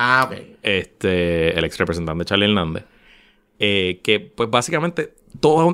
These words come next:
Speaker 2: toda la generación de políticos jóvenes mayagüezanos que han salido,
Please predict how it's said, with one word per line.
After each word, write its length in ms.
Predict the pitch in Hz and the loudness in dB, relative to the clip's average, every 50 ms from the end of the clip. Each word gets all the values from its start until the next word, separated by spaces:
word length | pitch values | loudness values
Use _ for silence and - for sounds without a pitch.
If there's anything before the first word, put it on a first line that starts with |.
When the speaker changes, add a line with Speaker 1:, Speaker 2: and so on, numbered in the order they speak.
| 170 - | 2 0
Speaker 2:
toda 220 | 151 156 165 175 | 2 4 4 4
la 80 | 170 170 | 4 4
generación 380 | 175 175 170 156 139 151 160 160 | 4 4 4 4 4 4 2 2
de 40 | 135 | 4
políticos 520 | 123 123 123 110 135 - 147 135 123 120 | 4 2 2 0 0 2 2 2 2 0
jóvenes 380 | 123 131 131 127 127 120 123 120 | 2 4 4 4 4 2 0 0
mayagüezanos 600 | 117 120 117 113 110 113 104 117 120 113 107 101 | 0 0 2 2 2 2 2 0 0 0 0 0
que 80 | - | -2
han 100 | 95 98 | -4 -2
salido, 500 | 104 117 110 113 104 92 87 87 92 - | 0 2 2 4 4 4 2 2 0 -4